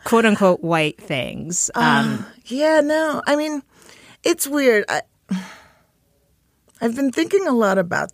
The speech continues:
Speaker 2: this because I feel like as a writer, I remember a show once where I was writing, an actor was yelling at me,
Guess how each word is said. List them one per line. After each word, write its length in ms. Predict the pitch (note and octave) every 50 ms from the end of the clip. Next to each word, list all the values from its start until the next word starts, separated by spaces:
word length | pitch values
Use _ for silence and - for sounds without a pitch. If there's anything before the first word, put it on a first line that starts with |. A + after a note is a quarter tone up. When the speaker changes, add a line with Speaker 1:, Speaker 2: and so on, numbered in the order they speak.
| - - -
Speaker 2:
this 140 | - - -
because 540 | - - F3+ - - G3+ G3 F#3 F#3 F#3 - - - - - - - -
I 100 | G3 G3+
feel 300 | F#3+ - A#3+ C4+ D#4+ E4
like 220 | D#4+ D4+ - -
as 140 | A#3 G#3+ A3
a 100 | A3+ G#3
writer, 680 | F#3+ F3+ D#3+ C#3 D3 E3 F3 F#3+ G3+ A3 A#3 B3 B3+ - _ _ - - _ _ _ _ _ _ _ _ _ _ _ _ _ -
I 80 | G3+ A3+
remember 480 | A#3 A#3+ B3 C4 D4 F4 G4+ A4 G#4 F4+
a 40 | C#4
show 380 | - - F#3 D#3+ D#3+ D3+ C#3+
once 440 | C3+ A#2 G#2 E2+ E2 - G#3+ - -
where 140 | - E3 D#3+
I 100 | D#3 D#3+
was 220 | D#3+ D#3+ E3+ E3 D#3+
writing, 440 | F3 D#3 D#3 E3+ F3+ F#3+ F#3 F3+ -
an 200 | - E3 D#3+ E3
actor 340 | C#3 E3 F3+ F#3 - G#3+ G#3
was 180 | G3+ F3 D#3+
yelling 320 | E3+ D3+ C#3 D3 - - -
at 120 | F#2+ -
me, 200 | - G#2 G2 -